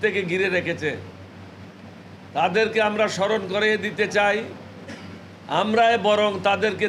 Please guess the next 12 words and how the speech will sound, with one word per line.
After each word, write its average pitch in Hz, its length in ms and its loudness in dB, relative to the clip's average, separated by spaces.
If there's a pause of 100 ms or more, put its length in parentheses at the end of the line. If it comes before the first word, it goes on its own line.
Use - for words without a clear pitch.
(120)
তিন 196 200 -4
দিক 196 260 -2
থেকে 202 220 0
ঘিরে 185 280 0
রেখেছি। 147 440 -4 (1500)
তারা 202 300 4
আমাদেরকে 220 480 2
ঘিরে 208 260 2
রাখে 175 280 2
নাই, 151 180 -2 (560)
আমরা 208 360 4
তাদের 208 340 4